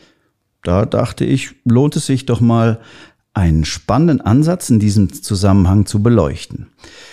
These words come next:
Es geht heute um ein funktionierendes, cloud-basiertes Realtime-Controlling in Bezug auf die E-S-G-Anforderungen der Branche.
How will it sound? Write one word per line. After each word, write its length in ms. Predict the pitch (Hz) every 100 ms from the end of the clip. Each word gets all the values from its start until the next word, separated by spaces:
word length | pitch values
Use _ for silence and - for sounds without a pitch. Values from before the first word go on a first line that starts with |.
| - _
Es 180 | - -
geht 180 | 147 123
heute 360 | 127 180 202
um 180 | - 120
ein 180 | 90 82
funktionierendes, 880 | 90 98 - 110 156 185 175 170 -
cloud-basiertes 840 | - 110 143 127 117 113 107 87
Realtime-Controlling 1160 | 92 131 139 139 139 135 - 127 131 135 135 -
in 260 | - 143 185
Bezug 520 | 139 - - - -
auf 440 | - 127 90 101 - -
die 440 | 82 101 104 _ _
E-S-G-Anforderungen 1800 | 117 139 143 - - 101 87 78 - - 71 67 - - - 65 65 65
der 100 | 65
Branche. 480 | - - 58 -